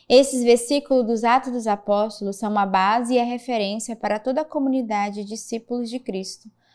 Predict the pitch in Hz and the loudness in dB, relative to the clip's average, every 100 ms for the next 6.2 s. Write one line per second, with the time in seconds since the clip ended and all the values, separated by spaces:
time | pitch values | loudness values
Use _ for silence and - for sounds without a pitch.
0 | _ - 233 233 233 269 277 262 269 277 | _ 2 4 6 6 4 6 6 4 4
1 | 226 214 233 262 277 - 175 160 170 _ | 2 4 0 -4 -6 -6 -6 -6 -8 _
2 | _ - _ _ - 214 - 277 294 294 | _ -20 _ _ -4 -2 4 4 6 2
3 | 262 240 220 220 - 220 - 226 190 175 | 4 4 2 -2 -4 -6 -4 -4 -2 -2
4 | 196 226 - - 208 - 214 214 240 262 | -2 -6 -4 -6 -6 -4 0 2 0 -2
5 | 233 262 294 - 269 240 180 165 - - | 2 4 4 2 0 0 -2 -6 -12 -18
6 | - | -20